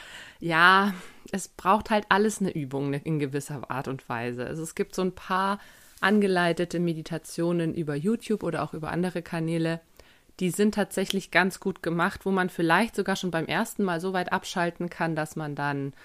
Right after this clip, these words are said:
vielleicht, wie gesagt, ich habe selber noch nicht ausprobiert, aber vielleicht sogar beim ersten Mal schon einen ganz ruhigen und tiefen Schlaf finden kann.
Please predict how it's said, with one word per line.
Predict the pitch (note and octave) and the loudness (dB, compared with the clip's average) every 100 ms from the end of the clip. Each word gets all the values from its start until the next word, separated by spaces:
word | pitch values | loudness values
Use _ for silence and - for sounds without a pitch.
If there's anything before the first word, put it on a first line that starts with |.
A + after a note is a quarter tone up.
| - - - - | -20 -20 -18 -2
vielleicht, | D#3 D3+ D#3 F3+ C4+ F4 - - | 4 6 8 8 8 4 0 -8
wie | E3+ E3 | -4 -2
gesagt, | E3 E3 G3+ A#3+ - | 0 2 2 -2 -8
ich | F3 | -4
habe | E3 | -2
selber | - E3+ E3 | 0 2 2
noch | D#3 | -2
nicht | D#3+ | -4
ausprobiert, | D#3 G3 - G#3+ F#3 G3+ | -4 -4 -2 -2 2 0
aber | E3+ | -2
vielleicht | - D#3 F3 C#4 | -2 2 2 2
sogar | A3 F#3 E3+ | -2 -4 -2
beim | D#3+ | -2
ersten | - D#3+ - E3+ | -2 -6 -4 -4
Mal | D#3 D3+ | -2 -4
schon | - D#3 | -4 -4
einen | D3 | -2
ganz | D#3 F#3 G3+ F3 | 0 0 -2 -2
ruhigen | F3+ F#3 | -2 -2
und | E3 | -6
tiefen | - D3 C#3 | -4 -6 -4
Schlaf | B2+ C3+ C3+ - | -6 -2 -4 -4
finden | D3 D3 - C#3 | -6 -6 -4 -8
kann. | - B2+ A#2+ | -6 -6 -6